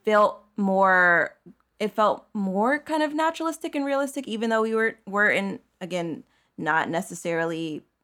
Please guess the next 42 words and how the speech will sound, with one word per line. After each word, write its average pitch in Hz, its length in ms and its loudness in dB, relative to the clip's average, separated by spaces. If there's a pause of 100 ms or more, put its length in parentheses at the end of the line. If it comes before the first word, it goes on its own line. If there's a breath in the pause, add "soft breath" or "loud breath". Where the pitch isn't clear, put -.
(160)
trying 180 300 -2
to 190 120 -8
recreate 180 540 -4
the 226 100 -2
real. 277 500 0 (380 loud breath)
Um, 196 600 4 (320 loud breath)
and 262 100 6
I 262 60 6
think 277 240 0
something 330 320 0
about 214 340 4
film, 190 640 4 (540)
um, 170 400 4
as 190 160 2
someone 202 220 0
who 202 120 0
is 190 180 -2
not 180 160 0
a 190 60 0
film 180 260 -2
scholar, 208 520 2
but, 175 120 -2
like, 170 160 0
something 262 300 0
about 196 320 0
film 190 320 2
is 180 300 -4
the 180 160 -4
obsession 180 500 -4
with 170 160 -6
making 180 380 -4
things 226 400 0
realistic, 247 640 2 (180 loud breath)
especially 208 560 0
when 208 160 2
theater 208 340 -2
goes 185 360 -2
to 269 100 -2
film, 269 460 2
right? 233 340 2
So, 196 160 2
like, 175 380 2